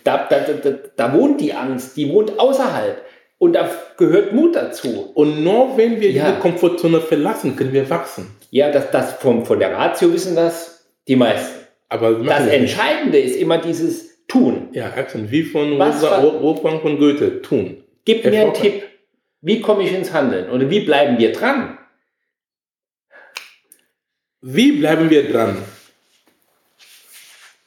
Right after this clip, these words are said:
Speaker 2: Friedrich Nietzsche, deutscher Philosoph,
Speaker 1: Ja.
Speaker 2: hat gesagt, wenn du dein Warum weißt,
Speaker 1: Mhm.
Speaker 2: das Wie ist dir egal. Wenn du wirklich für dein Warum brennst,
Speaker 1: Mhm.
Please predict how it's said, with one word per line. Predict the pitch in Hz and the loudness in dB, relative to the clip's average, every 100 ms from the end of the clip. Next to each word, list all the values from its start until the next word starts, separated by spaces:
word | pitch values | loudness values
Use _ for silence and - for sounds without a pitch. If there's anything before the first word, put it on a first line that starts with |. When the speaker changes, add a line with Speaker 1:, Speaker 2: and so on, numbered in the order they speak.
| _ _ _ | _ _ _
Speaker 2:
Friedrich | - 151 156 151 | 0 2 2 0
Nietzsche, | 139 147 143 92 - - _ _ | 0 0 0 -4 -6 -16 _ _
deutscher | 120 120 139 | -2 2 0
Philosoph, | 131 120 113 110 92 - - _ | 0 0 0 -2 -6 -10 -20 _
Speaker 1:
Ja. | 110 101 | -2 0
Speaker 2:
hat | 120 - | 0 -2
gesagt, | 98 92 - - _ _ _ _ _ _ _ _ | -4 -4 -10 -18 _ _ _ _ _ _ _ _
wenn | 107 110 180 190 | -4 2 2 2
du | 180 | 0
dein | 156 156 143 | 2 2 2
Warum | 151 160 165 | 2 2 0
weißt, | 113 101 - - - _ _ | 0 0 -2 -8 -20 _ _
Speaker 1:
Mhm. | 139 139 92 | -18 -16 -6
Speaker 2:
das | 110 104 113 | -4 -4 -4
Wie | 135 | -4
ist | 123 - | -4 -2
dir | 123 - | -2 -2
egal. | - 98 - - _ _ _ _ _ _ _ - | -6 -8 -8 -14 _ _ _ _ _ _ _ 0
Wenn | 123 175 | 2 2
du | 170 143 | 2 0
wirklich | 185 208 | -2 -6
für | - | 0
dein | 165 160 | 0 2
Warum | 143 165 170 | 0 2 2
brennst, | 135 180 117 - - - - - | 4 2 2 -6 -12 -18 -20 -16
Speaker 1:
Mhm. | 147 190 220 | -12 -10 -12